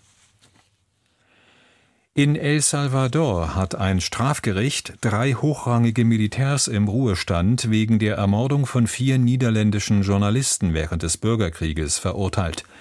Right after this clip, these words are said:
Die früheren Armeeangehörigen müssen Berichten zufolge jeweils fünfzehn Jahre in Haft. Sie sind mittlerweile fünfundachtzig,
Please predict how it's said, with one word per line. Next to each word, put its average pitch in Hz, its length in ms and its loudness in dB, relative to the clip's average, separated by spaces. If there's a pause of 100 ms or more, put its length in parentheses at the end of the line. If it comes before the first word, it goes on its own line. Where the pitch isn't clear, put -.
(800)
Die - 100 -6
früheren 117 420 0
Armeeangehörigen 107 1040 2
müssen 123 360 0
Berichten 123 440 -2
zufolge 113 440 -2
jeweils 98 460 0
fünfzehn 101 600 -2
Jahre 76 360 -4
in 85 200 -2
Haft. - 280 -2 (300)
Sie 101 140 -4
sind 95 240 -2
mittlerweile 98 540 0
fünfundachtzig, 131 920 -2